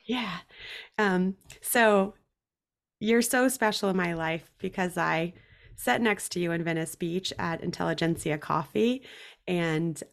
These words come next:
um, you were, we were talking about yoga training. And I was like, "Oh, I, I'm doing mine at Yoga Salt." And you're like, "Oh, I did mine in the Himalayas." And I was working on a book, and I was like, "How's your book?" And you're like, "Oh, it's number one on Amazon." And I was like,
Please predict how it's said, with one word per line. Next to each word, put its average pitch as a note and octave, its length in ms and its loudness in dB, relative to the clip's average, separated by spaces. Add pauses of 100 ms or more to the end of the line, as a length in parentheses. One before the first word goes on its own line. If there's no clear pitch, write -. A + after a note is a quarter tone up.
(100)
um, E3 460 -2 (1040)
you G3+ 220 6
were, G3 240 4
we G3+ 80 0
were G3 60 2
talking G3 340 0
about E3+ 260 0
yoga B3 240 4
training. A3 360 2
And F#3+ 100 2
I E3+ 60 -2
was E3 160 -6
like, F3+ 200 -8
"Oh, G3+ 140 -2
I, F#3+ 220 0 (160)
I'm F3+ 140 -4
doing F3+ 220 -2
mine E3+ 160 -2
at - 120 -8
Yoga G3 280 0
Salt." F3+ 360 -4
And - 20 -14
you're E3 120 -6
like, F#3 200 -8
"Oh, C#4+ 140 -2
I B3+ 80 0
did G#3 160 0
mine F#3+ 180 0
in E3+ 120 -2
the E3 80 -6
Himalayas." G3+ 760 0
And F3 80 -4
I E3 60 0
was E3+ 140 -4
working F3+ 300 -6
on E3 140 -2
a - 20 -4
book, A#3+ 380 0
and F#3 80 -2
I - 20 0
was F3+ 140 -2
like, F3 100 -2
"How's - 300 -2
your C#4 120 0
book?" B3 360 -2
And G#3 80 0
you're G3 100 2
like, - 220 -2
"Oh, D4+ 160 4
it's C4 180 -2
number G#3 220 0
one F#3 160 -4
on F#3 100 -4
Amazon." A#3+ 560 -2
And G3+ 100 -2
I F#3+ 80 0
was F#3+ 140 -4
like, F#3+ 160 -4